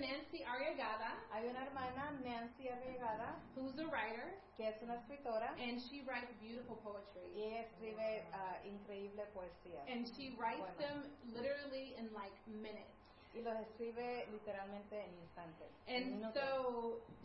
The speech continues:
Speaker 1: she wrote this one
Speaker 2: So ella escribió este poema
Speaker 1: in a matter of minutes.
Speaker 2: en, um, en minutos.
Speaker 1: I called her and I told her, "We love our group so much."
Speaker 2: Le llamé y le expliqué que amamos tanto a nuestro grupo.
Speaker 1: And we know that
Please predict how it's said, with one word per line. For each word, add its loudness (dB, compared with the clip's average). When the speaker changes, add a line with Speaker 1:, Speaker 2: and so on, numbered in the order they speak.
Speaker 1:
she 2
wrote 0
this -2
one -2
Speaker 2:
So 6
ella 6
escribió -2
este -4
poema -2
Speaker 1:
in 0
a -2
matter 0
of -4
minutes. -2
Speaker 2:
en, 4
um, 2
en 0
minutos. -2
Speaker 1:
I 2
called 6
her 8
and 2
I 0
told 0
her, 2
"We -4
love 6
our 4
group 0
so 4
much." 2
Speaker 2:
Le 4
llamé 4
y -2
le 2
expliqué -2
que 2
amamos 0
tanto 0
a 0
nuestro 0
grupo. 0
Speaker 1:
And 6
we 2
know 4
that 2